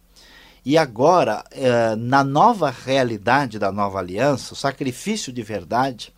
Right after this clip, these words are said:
não é de um animal, não é de uma oferta, mas da própria pessoa. A ideia é: pegue a você mesmo e coloque no altar. Deus não está interessado apenas em ofertas,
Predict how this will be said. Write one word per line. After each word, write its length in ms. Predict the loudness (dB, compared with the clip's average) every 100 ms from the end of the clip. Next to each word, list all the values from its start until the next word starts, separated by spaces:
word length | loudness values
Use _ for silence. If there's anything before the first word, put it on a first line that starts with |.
| -20 -20 -20 _
não 180 | -4 0
é 140 | 0
de 100 | -2
um 80 | -4
animal, 560 | -4 0 4 4 2 -4 _ _ -20 _ _
não 240 | -6 -2 -2
é 100 | -2
de 120 | -2
uma 180 | -2 -4
oferta, 960 | -4 -14 -6 2 2 2 -2 -8 -8
mas 460 | -8 -4 -2 -2 -2
da 160 | -2 -2
própria 640 | -4 2 4 4 0 -6
pessoa. 600 | -4 -6 -6 -4 -4 -4
A 40 | -6
ideia 420 | -2 0 2 -2
é: 40 | -4 _
pegue 540 | 4 4 0 -10 -8 -4
a 100 | -4
você 580 | 0 0 2 0 4 4
mesmo 720 | 4 -2 -2 -2 -2 -4 -6 _ -14
e 120 | -10 -2
coloque 520 | 0 4 4 4 -2
no 160 | -2
altar. 400 | -2 0 0 0 -6 _ _ _ -20 _ -2
Deus 260 | 2 4
não 140 | 2 -4
está 260 | -2 -2
interessado 800 | -2 -4 -4 -4 2 4 4 2
apenas 400 | -4 -4 -4 -4
em 80 | -8
ofertas, 920 | -12 0 2 2 0 -10 -14 -12 -12